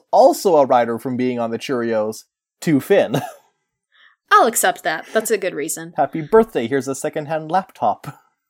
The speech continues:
Speaker 2: Yeah. Um, and, and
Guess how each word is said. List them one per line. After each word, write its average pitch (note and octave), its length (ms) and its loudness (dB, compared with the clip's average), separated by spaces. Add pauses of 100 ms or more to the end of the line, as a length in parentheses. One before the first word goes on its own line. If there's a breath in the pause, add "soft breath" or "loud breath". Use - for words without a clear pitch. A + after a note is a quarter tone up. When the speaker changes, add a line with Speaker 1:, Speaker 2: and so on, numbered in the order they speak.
(320)
Speaker 2:
Yeah. A#3 320 -2 (680 soft breath)
Um, F#3+ 600 -2 (580)
and, A#3 340 -2
and G3+ 280 -2